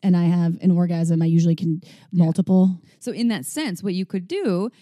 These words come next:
Speaker 2: is use the vibrator but not give yourself the orgasm.
Speaker 1: Oh, yeah.
Speaker 2: And then you'll be craving it. So you'll play with that for one point five
Speaker 1: Edging? Are you
Speaker 2: minutes.
Speaker 1: talking about edging?
Speaker 2: Yeah, pretty much,
Speaker 1: Yeah.
Speaker 2: where you don't give yourself the
Speaker 1: I don't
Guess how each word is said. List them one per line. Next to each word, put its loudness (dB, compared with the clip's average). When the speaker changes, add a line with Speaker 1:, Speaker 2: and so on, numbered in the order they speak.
Speaker 2:
is -6
use -2
the -6
vibrator -4
but -8
not -6
give -10
yourself -16
the -20
orgasm. -18
Speaker 1:
Oh, 6
yeah. 0
Speaker 2:
And 2
then 2
you'll 2
be -4
craving -4
it. -8
So -4
you'll 0
play -4
with 0
that -4
for -4
one -4
point -2
five 2
Speaker 1:
Edging? 4
Are 6
you 4
Speaker 2:
minutes. 4
Speaker 1:
talking -2
about 0
edging? 4
Speaker 2:
Yeah, -8
pretty -6
much, -4
Speaker 1:
Yeah. 4
Speaker 2:
where 6
you 2
don't -2
give -4
yourself -6
the -16
Speaker 1:
I -2
don't 0